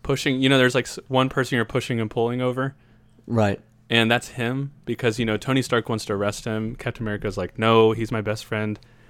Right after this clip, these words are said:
Speaker 1: And the really cool thing is that Bucky did all these things in the previous, when he was the Winter Soldier.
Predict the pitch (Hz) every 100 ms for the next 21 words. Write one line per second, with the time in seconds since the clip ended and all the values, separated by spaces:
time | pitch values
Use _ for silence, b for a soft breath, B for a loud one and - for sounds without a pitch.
0 | B - 123 139 139 123 147 151 123 120
1 | 107 110 - _ 120 120 135 160 143 123
2 | b b b b b b - 120 117 120
3 | 135 117 117 120 117 - - 110 123 131
4 | - - - - _ _ _ _ _ _
5 | - 120 110 - 123 120 113 127 110 113
6 | 123 110 - 104 110 113 104 95 104 120
7 | 131